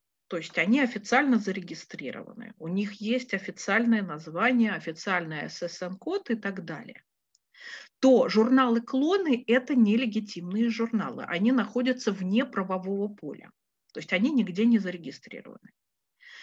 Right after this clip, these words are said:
Если и журналы-хищники, и журналы-клоны нарушают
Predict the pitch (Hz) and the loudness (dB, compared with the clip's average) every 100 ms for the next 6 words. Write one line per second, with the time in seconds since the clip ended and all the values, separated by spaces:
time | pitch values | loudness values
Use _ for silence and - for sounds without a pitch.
0 | - - - - - 196 302 339 247 226 | -18 -16 -16 -16 -10 2 2 4 4 6
1 | 226 277 294 269 247 247 269 233 196 - | 6 4 4 4 2 0 0 0 -4 -6
2 | 190 202 220 247 226 202 208 240 240 180 | -4 -2 0 2 2 -2 -4 -2 -2 -2
3 | 165 170 208 226 233 185 165 - | -8 -6 -6 -4 -2 -2 -2 -12